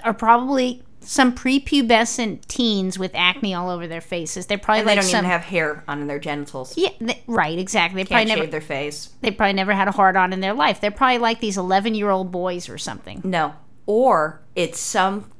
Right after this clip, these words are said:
Speaker 2: big guy, you know, not big as in height, big as in circumference. And he's there, and he's in his underwear and a T-shirt,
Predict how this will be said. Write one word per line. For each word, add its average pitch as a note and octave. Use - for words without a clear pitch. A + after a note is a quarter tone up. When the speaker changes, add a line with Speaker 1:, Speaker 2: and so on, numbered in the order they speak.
Speaker 2:
big A3+
guy, D3+
you F#3+
know, D#3+
not F3+
big F#3+
as F#3+
in F3
height, D#3
big E3+
as D#3+
in D3+
circumference. F3
And D#3+
he's A#3+
there, D#3
and E3
he's E3+
in F#3+
his A3
underwear E3
and E3
a F#3
T-shirt, C#3+